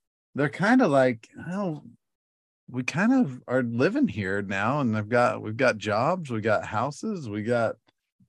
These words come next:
places to, you know, we're, uh, do we really need to go back to Jerusalem?" I mean, they've been in captivity seventy years. Why would they be, why, why wouldn't they go back to Jerusalem? And so Haggai is kinda like this cheerleader prophet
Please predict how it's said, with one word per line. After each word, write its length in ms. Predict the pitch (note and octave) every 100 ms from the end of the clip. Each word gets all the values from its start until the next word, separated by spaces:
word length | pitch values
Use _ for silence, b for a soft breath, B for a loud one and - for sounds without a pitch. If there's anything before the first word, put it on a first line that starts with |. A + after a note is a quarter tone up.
| _
places 440 | B2 C3 A#2 A#2
to, 180 | - A2+ G2 - - -
you 120 | A2
know, 200 | F#2+ G#2
we're, 220 | A#2 A2 G2+ - _ _ _ _ _
uh, 140 | - -
do 80 | -
we 100 | A2+
really 300 | A2+ C#3 F3+
need 220 | A#2+ B2
to 60 | G3+
go 140 | A#3+
back 240 | A#3+ C4+ B3+
to 100 | B3+
Jerusalem?" 600 | A#3+ C4+ B3+ - C#4+ C#4+ _ _ -
I 60 |
mean, 140 | E3 F#3+
they've 140 | A3+
been 160 | G#3 C#4
in 100 | B3+
captivity 640 | C4+ C4 - C4+ D4 A#3+
seventy 320 | C#3 F3 C#3+ B2
years. 100 | A#2+
Why 200 | C#3+ A#3
would 160 | C4+
they 140 | B3+ A#3+
be, 300 | A#3 G#3 - b b b b
why, 280 | - C#3+ E3 -
why 240 | A#2 D3+
wouldn't 360 | A3+ A3+ F4+ E4+
they 120 | C#3+
go 120 | A#2
back 220 | A2 G2+ -
to 100 | G#2+
Jerusalem? 480 | G2 F#2 - - A2+ _ _ _
And 100 | A2
so 140 | A2 B2
Haggai 760 | - G#3 B3+ F#3+ A#2 A#2 C3+ D#3 _ _ _
is 160 | - A2+
kinda 260 | - F3 G3
like 220 | E3 C3+
this 160 | C3+
cheerleader 640 | - - F#3+ G#3+ C#3+ A2+ A2
prophet 480 | - A#2 A2 B2